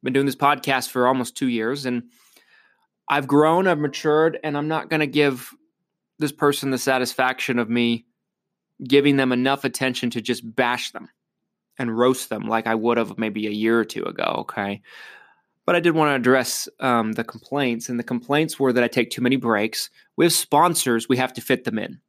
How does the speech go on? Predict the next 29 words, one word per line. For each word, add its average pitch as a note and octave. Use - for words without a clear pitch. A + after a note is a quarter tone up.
That's B2+
how C#3+
we B2+
keep C#3
the B2+
lights C#3
on. A#2+
That's B2
how C#3
we C#3
can A#2+
justify C3
making B2
this A#2+
show B2+
profitable C3
and A2+
bringing B2+
it A#2+
to B2
you A#2+
three B2+
times A#2+
a A#2
week. C#3+
We're A3
an D#4+
insurance D#4+
agency! G#3+